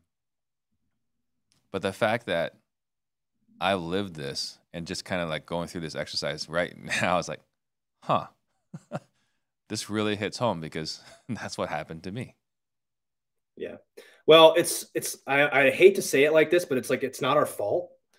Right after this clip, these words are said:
Speaker 2: because we're, we were given this hard wiring
Speaker 1: Yeah.
Speaker 2: towards more, right? We're, we're all wired towards comparison and all or nothing thinking. And a lot of us struggle with these things. And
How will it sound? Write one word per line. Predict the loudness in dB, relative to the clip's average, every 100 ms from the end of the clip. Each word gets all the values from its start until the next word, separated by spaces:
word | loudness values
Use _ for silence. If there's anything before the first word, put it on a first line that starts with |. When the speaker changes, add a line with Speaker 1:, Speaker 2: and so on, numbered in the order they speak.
| _ _ -6
Speaker 2:
because | 0 2
we're, | 6 8 8 6 4
we | 2
were | 2
given | 2 2 2 0
this | -2
hard | -4 -2 -2
wiring | -2 -2 0 -2 -8 _ _ _ _ _
Speaker 1:
Yeah. | -8 -6
Speaker 2:
towards | 0 0 0
more, | -2 -2 -2 -8 _ _ _ _
right? | -6 0
We're, | 0 0 -2
we're | 0 0
all | 2 4 2 2
wired | 4 4 4 0
towards | -4 -8 -8
comparison | -10 -14 -6 -2 -2 -4 -10 -12
and | -8
all | -2
or | 0
nothing | 2 -2 -6 -10
thinking. | -8 -8 -6 -8
And | -6
a | -4
lot | -2 -2
of |
us | -4
struggle | -6 -4 0 0
with | 0
these | -4 -10
things. | -8 -6 -6
And | -6 -10